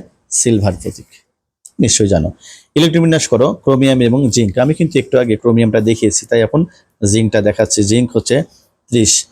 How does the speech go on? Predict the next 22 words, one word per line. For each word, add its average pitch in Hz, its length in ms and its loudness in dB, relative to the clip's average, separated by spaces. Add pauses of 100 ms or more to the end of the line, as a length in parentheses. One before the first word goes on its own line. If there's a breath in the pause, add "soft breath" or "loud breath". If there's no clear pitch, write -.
(440)
ওয়ান 120 260 0
এস 113 160 0
টু, 120 160 0 (460)
টু 131 100 2
এস 117 180 2
টু, 110 160 0 (420)
টু 117 100 -2
পি 113 200 -2
সিক্স, 127 340 0 (400)
থ্রি 113 140 0
এস 107 200 2
টু, 131 140 2 (380)
থ্রি 113 180 0
পি 120 160 0 (220)
সিক্স, - 320 0 (720 soft breath)
এবার 120 240 2 (640)
থ্রি, 127 160 0 (800)
থ্রি 127 220 -2
ডি 117 200 2 (480)
এবং 110 180 2 (260)
ফোর 107 240 0
এস। 117 160 2